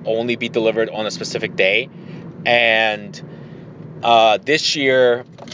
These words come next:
I couldn't figure out, nobody could figure out what it, what it is because I have a list and then I pick from, then I find a list that I hide months in advance, and then, like, "Oh, maybe it's this, I think it's this." But then usually the email the week of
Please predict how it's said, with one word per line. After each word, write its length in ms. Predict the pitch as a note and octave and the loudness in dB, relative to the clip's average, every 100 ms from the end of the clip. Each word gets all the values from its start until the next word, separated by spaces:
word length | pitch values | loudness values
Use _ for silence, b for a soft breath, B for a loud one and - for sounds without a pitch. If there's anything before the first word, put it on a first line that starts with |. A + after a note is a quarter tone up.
| - - | -6 -2
I 140 | G#2+ | -2
couldn't 460 | F2+ - B3 C#4+ B3+ | -4 -4 -2 0 0
figure 220 | C4 A#3 | 6 6
out, 140 | F#3 | 6
nobody 300 | G#3+ C#4+ C4+ | 4 6 6
could 120 | G#3 | 4
figure 200 | G3 G#3 | 0 6
out 100 | F#3+ | 6
what 140 | E3+ D3 | 6 2
it, 80 | C3+ | 0
what 240 | C3 C#3+ | 4 6
it 100 | D3 | 6
is 220 | C3+ A#2 | 4 2
because 200 | A#2+ A#2 | -4 0
I 40 | C3 | 2
have 100 | A#2 | 2
a 60 | |
list 400 | A2 C3+ - - - | 4 2 2 -8 -6
and 120 | B2+ | -4
then 120 | A#2+ | 0
I 80 | G#2+ | 0
pick 220 | F#2 C3+ | 0 -4
from, 380 | - C#3 C3+ C3 B B - | 2 2 2 -2 B B 0
then 120 | A2+ | 0
I 60 | F#2 | 2
find 340 | C#3 D3 D3+ | 2 2 2
a 60 | D3 | 4
list 440 | D3 C#3+ - - - - - | 4 2 -2 -16 -18 -16 -2
that 120 | C3 | 2
I 60 | A#2 | 2
hide 500 | B2+ B2 B2 B2 - B B B B - - | 2 2 2 0 -4 B B B B -16 -6
months 220 | B2 B2+ C3 | 0 0 0
in 60 | |
advance, 460 | A#2 A#2 A#2 A2+ - | 2 2 2 0 -6
and 120 | A#2+ | -2
then, 160 | A2+ A2 | 0 0
like, 200 | G#2 - | -2 -4
"Oh, 240 | E3+ G2 | -4 -4
maybe 220 | E3+ E3 D#3+ | -4 -8 -8
it's 140 | - | -8
this, 160 | D3+ C#3+ | -8 -6
I 60 | |
think 160 | C#3 C3+ | -6 -6
it's 120 | - | -4
this." 320 | C#3 C3 - - | -4 -4 -10 -6
But 140 | A#2+ A#2+ | -4 2
then 920 | A#2 A#2 A2+ A2 - - - - - | 4 4 0 -6 -16 -14 -12 -12 -10
usually 340 | B2+ D3 D3+ C#3+ | -2 0 0 -2
the 320 | B2+ E2 A#2+ | -4 -6 -4
email 480 | C3 C3+ C#3 D3 D3 - - - - - - | 2 4 4 2 -2 -16 -16 -14 -14 -14 -2
the 100 | A#2 | 0
week 280 | B2+ B2+ B2+ | 2 2 6
of 420 | A#2+ B2 B2 | 8 8 4